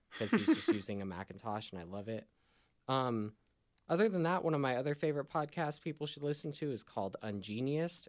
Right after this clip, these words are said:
Speaker 1: It's also a Relay podcast, and it's Mike Hurley and Stephen Hackett doing a s-, a scripted podcast. Each episode's about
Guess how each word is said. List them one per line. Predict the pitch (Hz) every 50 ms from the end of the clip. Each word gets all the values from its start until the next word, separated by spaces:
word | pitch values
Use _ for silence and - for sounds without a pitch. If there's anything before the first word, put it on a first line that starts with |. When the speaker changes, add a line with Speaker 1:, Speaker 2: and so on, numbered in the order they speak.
| - _
Speaker 1:
It's | - - -
also | 101 120 - - 151 135
a | 131
Relay | 127 131 139 139 139 139 139
podcast, | 139 - 156 147 143 - - 165 151 147 151 - - - - _ _ _ _ _ _ -
and | 110 110
it's | 107 98 - - -
Mike | - 120 123 135 143 -
Hurley | - 156 147 147 147 139
and | 123 117 120
Stephen | - - 135 131 123 127 123
Hackett | 120 123 113 117 - - 123 117 110 - - - _ _ _ _ _ _ _ _
doing | 131 123 117 107
a | 98
s-, | 98 - - - - - _ _ _ _ _
a | 107
scripted | 104 - - - - - 156 151 - - 170 156 151
podcast. | - - 160 156 156 151 - 170 160 165 165 - -
Each | - 110 113 - 123
episode's | 110 92 - - - 120 113 -
about | 98 104 101 92 82